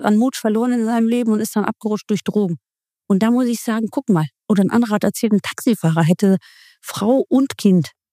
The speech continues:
ähm, überfahren, ein betrunkener Taxifahrer. Die standen an der Bushaltestelle.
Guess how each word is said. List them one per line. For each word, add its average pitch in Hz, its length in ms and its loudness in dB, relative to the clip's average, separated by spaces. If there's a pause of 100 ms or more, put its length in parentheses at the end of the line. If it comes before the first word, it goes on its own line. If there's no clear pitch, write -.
(640)
ähm, 175 520 4 (220)
überfahren, 190 640 2 (160)
ein 196 40 6
betrunkener 226 440 2
Taxifahrer. 170 680 0 (220)
Die 190 60 4
standen 233 240 2
an 214 40 6
der 208 80 4
Bushaltestelle. 175 640 0